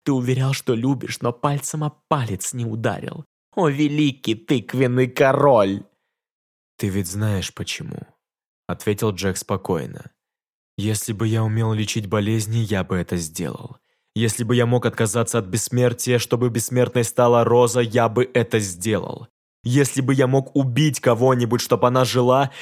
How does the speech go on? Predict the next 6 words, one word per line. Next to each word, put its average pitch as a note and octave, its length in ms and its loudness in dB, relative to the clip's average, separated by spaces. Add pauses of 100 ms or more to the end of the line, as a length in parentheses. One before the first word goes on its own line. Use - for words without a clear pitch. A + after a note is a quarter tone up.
(100)
я B2 260 2
бы D3+ 340 0 (720)
тоже C#3+ 420 6
это C#3 240 4
сделал. G#2+ 720 -2 (380)
Я G#2 200 0